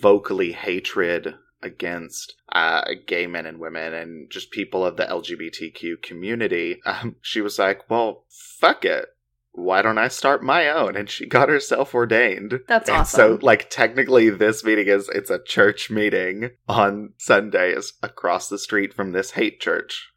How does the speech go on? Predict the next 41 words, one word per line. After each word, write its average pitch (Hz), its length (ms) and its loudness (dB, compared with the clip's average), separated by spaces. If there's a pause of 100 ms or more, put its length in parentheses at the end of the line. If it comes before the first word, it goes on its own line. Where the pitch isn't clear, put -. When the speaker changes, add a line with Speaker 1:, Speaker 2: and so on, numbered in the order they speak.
(120)
Speaker 2:
I - 80 -2
love 185 240 0
Speaker 1:
And - 100 0
Speaker 2:
it. - 100 -10 (240)
Speaker 1:
I'm - 100 -14
excited. 92 500 0 (160)
Speaker 2:
You'll 226 120 6
have 247 100 6
to 349 100 2
let 190 140 2
me 190 100 0
know 185 140 0
how - 160 -2
that 160 200 0
goes, 147 520 -2 (340)
for 180 140 -2
sure. - 400 -4 (540)
Speaker 1:
I 92 100 2
will. 82 300 0 (260)
Speaker 2:
But, 170 320 6
and 175 200 0
then 175 160 0
I 180 240 2
will, 185 560 2 (260)
I'm 208 140 6
sure 170 640 2
in 170 140 0
our, 156 320 0
like, 135 380 -4
you - 120 -8
know, 135 80 -2
this 156 160 -6
current - 320 -2
news 160 260 -6
area, 131 600 2 (320)
in 196 100 -4
the 190 80 2
next 170 280 0
few 175 200 2
weeks, 151 480 -8
I'll 165 400 4